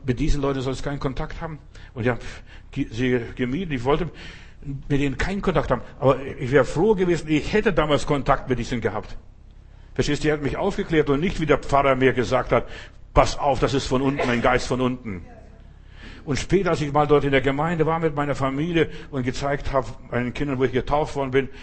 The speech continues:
da kommt einer und sagt, „Pastor, du bist jetzt Pastor in Münch-, äh, in Berlin, habe ich gehört“ und so weiter. Er sagt, „Ja, weißt du, dich hat man damals rausgeschmissen, nur weil du in anderen Sprachen gesprochen hast. Du solltest die Gemeinde ma-,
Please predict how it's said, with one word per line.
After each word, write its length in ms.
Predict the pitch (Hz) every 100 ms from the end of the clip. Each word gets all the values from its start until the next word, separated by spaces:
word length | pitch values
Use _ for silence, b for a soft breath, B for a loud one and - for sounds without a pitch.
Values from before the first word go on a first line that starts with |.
| B B
da 100 | -
kommt 300 | - 147 139
einer 160 | 143 135
und 60 | 120
sagt, 380 | 113 - -
„Pastor, 560 | - - - - 127 117 - b b b
du 160 | - 139
bist 200 | 131 -
jetzt 200 | 123 -
Pastor 360 | 147 156 156 131
in 120 | 123
Münch-, 320 | 143 170 143
äh, 80 | 127
in 280 | 123 120 110
Berlin, 360 | 120 123 170
habe 140 | 151 143
ich 80 | 135
gehört“ 400 | 135 131 127 131
und 80 |
so 100 | 117
weiter. 280 | 120 127 131 - B B B
Er 60 |
sagt, 220 | 110 101 110
„Ja, 240 | 127 139 B B B
weißt 240 | 113 151 147
du, 140 | 135 B B B -
dich 160 | 165
hat 120 | 147
man 100 | 139
damals 320 | 131 135 123 131
rausgeschmissen, 840 | 156 147 143 117 135 131 135 123
nur 360 | 143 170 156 B B
weil 180 | 127 135
du 80 | 135
in 80 | 131
anderen 240 | 131 123
Sprachen 540 | - - 139 160 160
gesprochen 480 | 147 - 147 139 135
hast. 280 | 135 131 - B B B
Du 80 | 120
solltest 320 | 135 135 -
die 220 | 135 123 - B
Gemeinde 500 | 127 123 127 135 127
ma-, 220 | 117 123